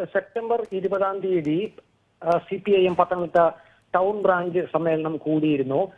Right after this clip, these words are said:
അന്നും ഇത്തരത്തിൽ യോഗം അലങ്കോലപ്പെട്ടിരുന്നു. പ്രധാനമായും, ആ, സി പി എം, ഏ, ഇത്തരത്തിലുള്ള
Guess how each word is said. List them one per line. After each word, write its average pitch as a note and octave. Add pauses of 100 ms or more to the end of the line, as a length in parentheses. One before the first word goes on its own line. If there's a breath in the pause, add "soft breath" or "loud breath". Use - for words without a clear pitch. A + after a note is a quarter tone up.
(380 loud breath)
അന്നും G#3
ഇത്തരത്തിൽ E3+
യോഗം D#3
അലങ്കോലപ്പെട്ടിരുന്നു. D3+
പ്രധാനമായും, F3 (460 soft breath)
ആ, D#3+
സി E3
പി G#3+
എം, A3+
ഏ, F#3
ഇത്തരത്തിലുള്ള F3+